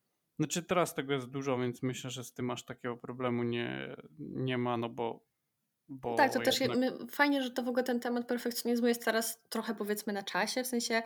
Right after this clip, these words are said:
Speaker 2: zmienia się podejście do tego, nie? No tak jak, wiesz, gadaliśmy
Speaker 1: Mhm.
Speaker 2: wcześniej, nie? Że kiedyś to było postrzegane jako,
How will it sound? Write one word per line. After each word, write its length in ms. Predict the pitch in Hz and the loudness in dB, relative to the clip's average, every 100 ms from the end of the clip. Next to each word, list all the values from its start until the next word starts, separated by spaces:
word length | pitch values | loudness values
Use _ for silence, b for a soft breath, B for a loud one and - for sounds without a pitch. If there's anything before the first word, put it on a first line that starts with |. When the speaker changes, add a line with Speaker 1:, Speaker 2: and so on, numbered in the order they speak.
| B B B | B B B
Speaker 2:
zmienia 280 | - 254 247 | 0 4 4
się 100 | 247 | 4
podejście 400 | 233 240 240 180 | 4 4 2 0
do 80 | 180 | 0
tego, 200 | 175 190 | 0 2
nie? 160 | 220 | 0
No 60 | 220 | 0
tak 160 | 220 | -2
jak, 100 | 220 214 180 | -4 -4 -4
wiesz, 120 | 180 | -2
gadaliśmy 420 | 185 190 190 143 | -2 -2 2 2
Speaker 1:
Mhm. 160 | 123 147 | 2 0
Speaker 2:
wcześniej, 240 | 190 185 | -2 -4
nie? 140 | 196 | -4
Że 260 | 208 208 202 | 0 0 -2
kiedyś 240 | 208 214 | -4 -6
to 80 | 214 | -2
było 120 | 214 | -2
postrzegane 480 | 208 - - 196 196 | -2 -2 0 0 2
jako, 280 | 196 196 | 2 2